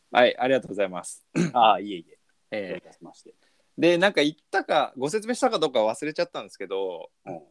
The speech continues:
Speaker 1: 僕とスバルくんのね、あの、関係性というか、
Speaker 2: はいはい。
Speaker 1: 出会いみたいなところもちょっと、
Speaker 2: うん。まあ、
Speaker 1: あの、
Speaker 2: 改めてね。
Speaker 1: そうそう、あの、話した方がいいかなと思ってまして。
Speaker 2: はい。
Speaker 1: まあ、今回からちなみに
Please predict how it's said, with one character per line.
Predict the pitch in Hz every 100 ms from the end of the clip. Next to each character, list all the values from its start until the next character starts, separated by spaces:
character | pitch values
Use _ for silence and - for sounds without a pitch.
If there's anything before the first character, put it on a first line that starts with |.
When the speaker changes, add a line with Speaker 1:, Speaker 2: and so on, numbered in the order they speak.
| _
Speaker 1:
僕 | 131 156 -
と |
ス | 185 220
バ | 214 160
ル | 107
く | 101
ん | 90
の | 82
ね、 | 87 104 104
あ | 92
の、 | 92
関 | 92 139 160
係 | 156 170 160
性 | 165 156
と | 151
い | 139
う |
か、 | 90
Speaker 2:
は |
い |
は | 98
い。 |
Speaker 1:
出 | 120
会 | 143
い | 117
み | 92
た | 90
い |
な | 87
と | -
こ | 85
ろ | 127
も | 127 92
ち | 107
ょ |
っ |
と、 | - 82
Speaker 2:
う |
ん。 | 78 _ _ _ _ _
ま | 127
あ、 | 113
Speaker 1:
あ | 147
の、 |
Speaker 2:
改 | 180
め | 147 82
て | 82
ね。 | 104 107 _ -
Speaker 1:
そ | - 104
う |
そ | - 98 82 -
う、 | _
あ | - 92
の、 | 87
話 | - 107 104
し |
た | -
方 | 87
が | 82
い | 85
い |
か | 80
な | 78
と | -
思 | 76 78
っ |
て | -
ま | 76 -
し | -
て。 | - 87 - _ _ _
Speaker 2:
は | 87 82
い。 | 73 _ _ - - - - _ _ _ _ _ _ _ _ -
Speaker 1:
ま | 160
あ、 | 147
今 | - 233
回 | 160 117 98
か | 92
ら | 90 85
ち | - 110
な | 110
み | 107
に | 101 95 -